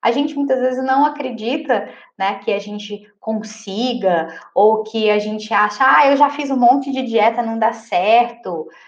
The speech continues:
Ou mesmo, "Ah, eu comecei a fazer low carb, mas não teve mudança de comportamento", a gente acaba acreditando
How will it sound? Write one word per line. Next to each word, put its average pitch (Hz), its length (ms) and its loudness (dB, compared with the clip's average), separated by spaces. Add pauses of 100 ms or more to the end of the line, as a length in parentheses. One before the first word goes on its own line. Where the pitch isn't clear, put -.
(180)
Ou 285 240 4
mesmo, 294 420 2
"Ah, 294 220 6
eu 320 80 -2
comecei 285 320 -6
a 277 40 -10
fazer 262 260 -2
low 269 160 0
carb, 262 260 2
mas 247 160 -2
não 247 120 -6
teve 240 200 -2
mudança 233 440 -8
de 233 100 -12
comportamento", 226 800 -8
a 226 80 -8
gente 226 200 -14
acaba 220 260 -6
acreditando 226 1040 -2